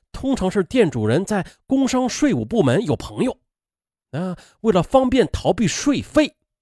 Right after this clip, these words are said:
这才故意不挂牌的。住进小旅店，草马他就开始考虑下一步该怎么办呀。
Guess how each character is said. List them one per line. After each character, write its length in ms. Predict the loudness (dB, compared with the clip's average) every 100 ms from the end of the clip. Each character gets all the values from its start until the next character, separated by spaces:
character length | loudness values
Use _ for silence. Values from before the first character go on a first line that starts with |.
| _
这 120 | -6
才 160 | -6 -6
故 280 | -8 -6 -4
意 340 | 0 0 0 _ _ _
不 140 | -4
挂 180 | -2 -2
牌 260 | -6 -12
的。 120 | -14 -20 _ _ _ _ _ _ _ _ _ _ _ _ _ -20 _ _ _
住 200 | 2 2
进 120 | 4 2
小 160 | 2
旅 140 | 2 2
店， 220 | -2 -4 _ _ _ _ _ _
草 300 | -12 -4 -2
马 400 | 0 -2 -2 -4 -2
他 120 | 0
就 80 | 0
开 140 | 0
始 100 | -2
考 220 | -4 -6
虑 200 | -4 -4 -6 _ _ _
下 400 | -14 -6 -6 -6
一 100 | -12
步 180 | -6 -6
该 160 | -2 -4
怎 140 | -4
么 100 | -6
办 200 | -6 -6
呀。 140 | -8